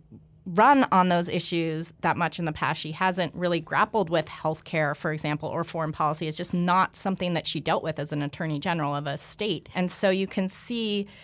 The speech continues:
how some, in some ways, she really hadn't yet kind of gotten comfortable as a, as a lawmaker, as a senator, and as, you know, someone who has to think, think quickly on their feet about, like,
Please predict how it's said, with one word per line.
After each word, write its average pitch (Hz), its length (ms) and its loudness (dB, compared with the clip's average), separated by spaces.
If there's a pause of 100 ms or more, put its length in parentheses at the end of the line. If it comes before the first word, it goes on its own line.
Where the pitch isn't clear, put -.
(200)
how 180 680 4 (580)
some, 190 880 0 (140)
in 196 140 2
some 262 280 4
ways, 175 320 4
she 208 220 0
really 185 600 2 (600)
hadn't 196 600 0
yet 165 360 0 (180)
kind 165 280 -4
of 151 180 -8
gotten 170 320 0
comfortable 139 920 -6
as 165 200 0
a, 139 280 -2
as 170 120 -4
a 147 40 -6
lawmaker, 165 800 2 (120)
as 151 100 -6
a 151 60 -8
senator, 147 680 -2
and 156 160 -2
as, 147 600 -4
you 170 120 -4
know, 143 140 -2
someone 160 300 -2
who 165 100 0
has 165 320 0
to - 80 -2
think, - 500 0
think - 380 0
quickly 208 380 2
on 170 100 6
their 160 140 0
feet 170 180 -2
about, 151 440 2
like, 151 220 -4